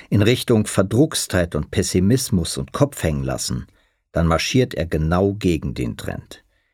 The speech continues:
In diesem Fall gemeinsam mit seinem Co-Autoren Josef Settele.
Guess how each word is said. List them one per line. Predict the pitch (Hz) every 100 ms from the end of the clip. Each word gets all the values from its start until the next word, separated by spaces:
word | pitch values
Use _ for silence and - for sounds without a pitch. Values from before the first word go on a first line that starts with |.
| _
In | - 76
diesem | 107 147 151
Fall | 131 139
gemeinsam | 127 87 80 78 - 80 92
mit | 82
seinem | - 67 69 -
Co-Autoren | - 85 71 82 - 55 - 65 71 - _ _
Josef | _ 73 67 - 73
Settele. | - - - - - -